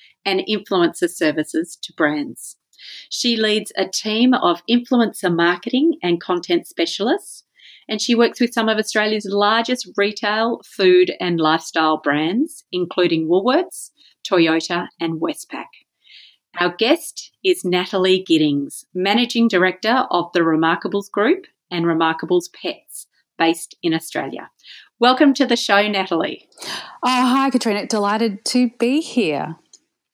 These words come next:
Speaker 1: Fantastic. Now, we've known each other for a couple of years now, and, uh, we've managed to feature on some of the same conferences here in Australia. And I always find there is so much interest and debate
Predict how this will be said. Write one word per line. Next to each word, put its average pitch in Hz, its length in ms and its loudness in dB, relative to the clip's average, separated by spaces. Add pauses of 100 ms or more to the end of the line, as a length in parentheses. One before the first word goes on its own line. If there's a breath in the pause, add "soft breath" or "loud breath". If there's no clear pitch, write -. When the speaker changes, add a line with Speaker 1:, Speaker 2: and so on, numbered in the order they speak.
(240)
Speaker 1:
Fantastic. 294 640 4 (280 loud breath)
Now, 233 160 6
we've 302 240 6
known 294 160 4
each 240 180 -4
other 208 160 2
for 202 180 2
a 196 80 4
couple 220 300 -2
of 208 140 -2
years 165 320 4
now, 180 380 2
and, 185 380 -2
uh, 175 280 4
we've 190 160 2
managed 190 300 -2
to 185 60 -2
feature 175 380 0
on 165 140 0
some 170 180 0
of 165 60 0
the 170 100 4
same 165 300 -2
conferences 190 680 0
here 156 180 2
in 156 120 0
Australia. 160 600 -2 (440 loud breath)
And 214 160 0
I 226 140 4
always 320 520 6
find 190 360 0
there 180 120 4
is 180 140 -2
so 233 280 0
much 285 320 2
interest 202 760 -2
and 196 160 -2
debate 175 420 0